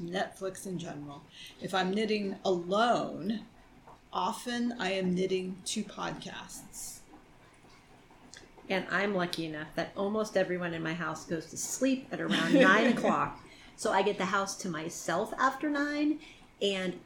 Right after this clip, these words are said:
Speaker 2: audiobooks I have fallen in love with. I've listened to them for years, but I did not realize, shame on me,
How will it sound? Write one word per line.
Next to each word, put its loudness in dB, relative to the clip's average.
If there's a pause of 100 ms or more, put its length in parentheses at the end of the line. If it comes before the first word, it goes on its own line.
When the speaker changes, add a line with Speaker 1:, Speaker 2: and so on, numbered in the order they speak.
Speaker 2:
audiobooks 2 (100)
I 0
have -4
fallen -2
in -6
love -2
with. 0 (640)
I've 2
listened 10
to 6
them 6
for 0
years, -2
but -4
I 2
did 0
not 8
realize, -2 (180)
shame 0
on -2
me, -2